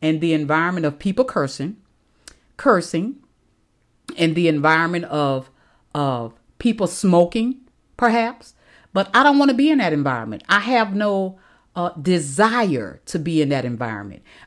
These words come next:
But guess what? Uh, years ago, I had, uh, the desire to be in, a,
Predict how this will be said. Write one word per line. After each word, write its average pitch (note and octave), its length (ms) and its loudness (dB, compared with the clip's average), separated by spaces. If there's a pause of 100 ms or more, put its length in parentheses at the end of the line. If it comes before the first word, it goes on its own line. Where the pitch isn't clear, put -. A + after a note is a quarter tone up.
But B3+ 140 6
guess C4 260 2
what? E4+ 340 0 (1040)
Uh, C4+ 40 6
years C#4 320 8
ago, D4 260 6
I D#4 80 4
had, C4 360 2
uh, A3 480 2 (520)
the A3+ 140 2
desire A3 500 4
to G#3 80 -4
be G#3+ 220 2
in, G#3+ 80 2
a, G#3+ 100 2